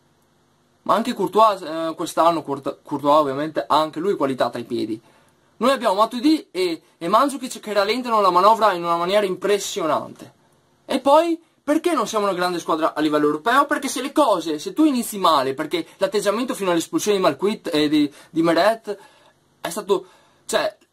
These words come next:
le uniche due cose positive erano il pressing che facevamo e qualche fraseggio buono a centrocampo che poi era fine a se stesso perché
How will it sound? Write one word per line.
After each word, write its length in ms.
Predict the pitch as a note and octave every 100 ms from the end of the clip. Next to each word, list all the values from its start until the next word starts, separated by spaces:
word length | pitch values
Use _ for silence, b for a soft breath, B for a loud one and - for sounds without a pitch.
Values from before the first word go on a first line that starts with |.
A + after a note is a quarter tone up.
| -
le 140 | F#3+
uniche 260 | C#4+ C4+ G#3+
due 120 | G3+
cose 300 | G#3+ G3 E3+
positive 420 | G3+ A#3 D#4 C#4
erano 220 | F3+ D#3+
il 100 | E3+
pressing 720 | - C4+ D4 C#4+ D#4+ D#4+ D#4+
che 80 | D4+
facevamo 680 | - - F#3+ A#3+ C#4 D#4 - _ _ _ _ _ _ - -
e 80 | F3+
qualche 260 | C#4 C#4
fraseggio 440 | A3 F#3+ A3+ F#3+ F3+
buono 320 | G3+ G3+ F3
a 20 |
centrocampo 540 | G3 G#3+ C4 C4 B3+
che 100 | B3
poi 160 | F3+ G#3
era 140 | F3+
fine 180 | - G3
a 40 | F#3
se 120 | A#3+
stesso 260 | G#3+ G#3
perché 300 | F3+ E3+ D#3